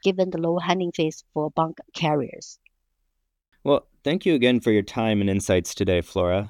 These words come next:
Speaker 2: This has been an incredibly interesting and, and important discussion. Chinese firms, as we've discussed, have become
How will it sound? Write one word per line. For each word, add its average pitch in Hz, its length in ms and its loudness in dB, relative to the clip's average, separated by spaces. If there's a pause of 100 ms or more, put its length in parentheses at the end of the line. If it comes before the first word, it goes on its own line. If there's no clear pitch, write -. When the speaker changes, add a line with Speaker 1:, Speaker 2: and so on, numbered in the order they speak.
Speaker 2:
This 113 180 0
has 110 160 0
been 117 300 4
an 107 160 0
incredibly 113 540 2
interesting 98 680 0
and, 92 260 0
and 101 120 -2
important 101 440 0
discussion. 87 720 0 (260)
Chinese 113 340 2
firms, 117 380 2
as 104 160 2
we've 101 180 0
discussed, 92 480 0
have 92 160 -2
become 92 540 -2